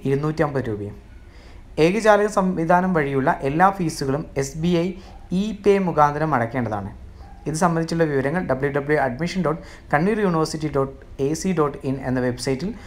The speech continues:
ലഭ്യമാണ്. ഡി ഡി, ചെക്ക്, മറ്റ് ചലാനുകൾ തുടങ്ങിയവ സ്വീകരിക്കുന്നതല്ല. ഫീസ് അടച്ച് ചലാൻ നിർബന്ധമായും സൂക്ഷിക്കേണ്ടതാണ്. അലോട്ട്മെന്റ് തീയതി, കോളേജുകളിൽ അഡ്മിഷൻ എടുക്കേണ്ട തീയതി തുടങ്ങിയ അതാത് സമയങ്ങളിൽ സർവകലാശാലയുടെ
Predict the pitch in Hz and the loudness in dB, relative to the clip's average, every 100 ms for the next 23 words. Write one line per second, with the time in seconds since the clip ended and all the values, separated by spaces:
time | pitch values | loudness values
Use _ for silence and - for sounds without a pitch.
0 | - 131 127 135 120 104 104 - - - | -6 -2 0 0 -2 -4 -8 -14 -18 -20
1 | - - - - 151 170 170 226 254 - | -18 -18 -8 0 2 2 0 -4 -6 -4
2 | - 147 - 180 165 - 147 147 220 190 | 0 0 2 0 0 0 -2 0 0 2
3 | 151 147 147 156 240 - 147 147 151 151 | 4 2 2 0 0 0 2 2 2 0
4 | 147 139 165 156 131 107 127 190 - - | -2 -2 0 0 0 0 -2 -4 -10 -18
5 | - 185 208 214 185 214 - - 160 147 | 0 2 4 4 4 0 -6 0 4 6
6 | 180 196 - - 156 165 170 214 196 160 | 4 0 -10 -6 2 2 2 2 4 4
7 | 160 160 135 147 131 127 113 101 95 - | 2 -2 -2 -2 0 0 0 -4 -8 -14
8 | - - - - - - - - - 139 | -16 -18 -18 -16 -16 -14 -16 -8 4 6
9 | 180 190 240 240 196 180 233 240 - 151 | 6 4 0 2 2 2 0 -2 2 4
10 | 165 180 196 190 151 175 196 180 165 175 | 4 0 2 2 2 -2 0 0 0 0
11 | 175 156 143 165 - 156 156 170 - 147 | 0 0 0 -2 0 0 0 0 0 2
12 | 160 190 170 151 151 151 170 175 143 143 | 2 2 0 0 0 0 0 0 2 4
13 | 147 147 156 151 | 2 2 0 0